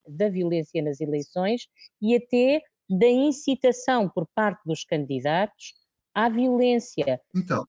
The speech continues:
Speaker 2: o Lula, um dia desse aí, numa, numa, numa campanha dele aí, ele chegou e incitou os militantes a irem na casa dos deputados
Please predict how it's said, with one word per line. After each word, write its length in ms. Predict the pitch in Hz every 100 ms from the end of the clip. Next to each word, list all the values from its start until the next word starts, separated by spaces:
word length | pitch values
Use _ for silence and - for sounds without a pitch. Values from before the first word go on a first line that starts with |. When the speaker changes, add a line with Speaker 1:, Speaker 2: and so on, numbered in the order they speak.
| -
Speaker 2:
o 120 | 143
Lula, 360 | 156 180 190 165
um 140 | 156
dia 240 | 143 165 139
desse 440 | 135 151 151 139
aí, 120 | 131 135
numa, 340 | 131 120 117
numa, 720 | 110 110 107 104 98 95 82 - 98
numa 360 | 98 98 -
campanha 480 | - 95 - 107 107
dele 260 | 107 117 113
aí, 240 | 123 156 156
ele 160 | 156
chegou 360 | 156 151 131 156
e 60 | 160 -
incitou 760 | 160 160 - 175 - 175 165 123 - _ _ -
os 160 | 123 123
militantes 960 | 139 139 127 147 175 151 - 98 - - - -
a 160 | 135 151
irem 240 | 202 190
na 180 | 170 139
casa 360 | - 180 165 143
dos 160 | 135 127
deputados 960 | 180 170 156 139 156 160 117 113 -